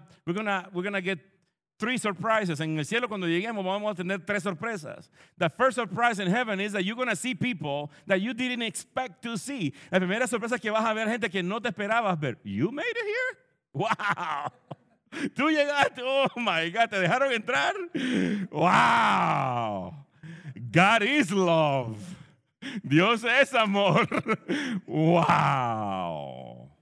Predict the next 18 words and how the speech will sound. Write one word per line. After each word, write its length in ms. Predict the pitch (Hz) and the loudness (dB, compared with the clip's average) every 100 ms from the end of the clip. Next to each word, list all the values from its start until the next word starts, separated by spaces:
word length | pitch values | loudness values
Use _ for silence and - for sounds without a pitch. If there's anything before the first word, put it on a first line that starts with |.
| _ _ | _ _
Okay. 1600 | 107 113 - 226 277 277 226 185 139 113 101 82 76 73 71 78 - _ _ _ _ _ | -6 -6 -4 -2 2 2 2 2 0 -2 -4 -8 -10 -14 -16 -16 -18 _ _ _ _ _
Second 420 | - 220 233 214 | 0 0 0 -2
surprise 580 | 185 151 160 127 92 95 | -2 -2 0 0 -2 -6
in 80 | 107 | -4
heaven. 360 | 110 87 85 | -4 -4 -6
Segunda 260 | 104 151 185 | -4 -2 0
sorpresa. 560 | 175 139 139 120 80 - _ _ - | -2 -2 -4 -4 -8 -10 _ _ -8
You 160 | 123 123 | -2 -2
are 100 | 110 | -2
not 320 | 117 226 233 | 0 0 0
gonna 220 | 220 170 | -2 -2
see 180 | - 135 | -2 -4
people 580 | 131 104 - 73 73 80 | -2 -6 -4 -10 -10 -8
that 140 | 95 | -6
you 180 | 92 87 | -4 -6
expected 720 | - - 185 180 _ 82 69 | -10 -12 -12 -12 _ -14 -12
to 100 | 82 | -12
see. 520 | 80 - - 71 - | -12 -14 -18 -18 -20